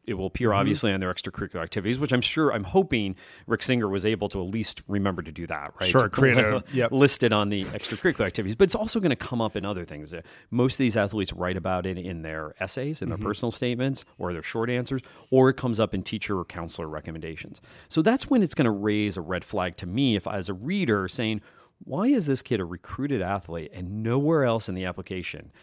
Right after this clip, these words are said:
Speaker 1: is he or she or teachers or rec-, uh, counselors talking about this?" That to me should have been a red flag.
Speaker 2: Yeah, so, and, and presumably somehow captured it in there or falsified maybe even those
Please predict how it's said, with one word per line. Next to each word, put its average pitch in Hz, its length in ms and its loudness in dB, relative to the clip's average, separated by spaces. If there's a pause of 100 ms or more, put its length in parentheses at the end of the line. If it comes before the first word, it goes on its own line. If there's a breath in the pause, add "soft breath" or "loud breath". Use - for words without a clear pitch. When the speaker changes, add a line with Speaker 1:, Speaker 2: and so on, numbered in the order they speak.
(160 soft breath)
Speaker 1:
is 104 160 -4
he 120 160 0
or 113 80 2
she 110 320 -2
or 85 140 -6
teachers 113 580 -4
or 85 60 -8
rec-, 95 260 -4
uh, 85 360 -4 (180)
counselors 95 380 -8
talking - 460 -12
about 73 280 -16
this?" - 160 -14 (260 loud breath)
That 147 240 -2
to 120 140 0
me 107 180 -2
should 95 300 -4
have 85 80 -6
been 76 140 -14
a 71 60 -16
red 73 200 -16
flag. - 360 -20 (300 soft breath)
Speaker 2:
Yeah, 113 220 2
so, 113 240 0 (240)
and, 123 220 -6
and 117 140 -8
presumably 117 500 0
somehow 101 420 -4
captured 104 460 -4
it 98 100 -6
in 117 140 -2
there 143 200 4
or 110 80 4
falsified 104 560 0
maybe 95 320 -8
even 92 420 -6
those 95 340 -6